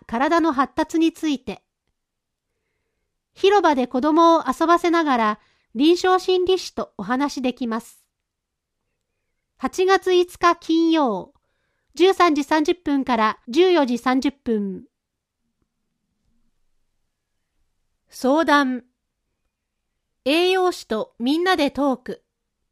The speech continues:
乳幼児食生活相談。八月六日土曜、十時四十分から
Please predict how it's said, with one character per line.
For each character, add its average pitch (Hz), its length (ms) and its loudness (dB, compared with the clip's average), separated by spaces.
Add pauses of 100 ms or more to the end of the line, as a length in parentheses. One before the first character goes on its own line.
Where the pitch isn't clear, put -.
(460)
乳 320 260 0
幼 339 220 2
児 - 240 -10
食 - 240 -8
生 359 240 0
活 339 240 -4
相 320 240 -2
談。 185 380 -6 (1300)
八 294 280 -8
月 370 280 -2
六 330 120 -2
日 277 340 -2 (200)
土 226 160 -2
曜、 277 420 -2 (760)
十 359 240 2
時 311 140 0
四 330 180 2
十 349 140 0
分 277 280 -4
か 240 140 -4
ら 214 220 -2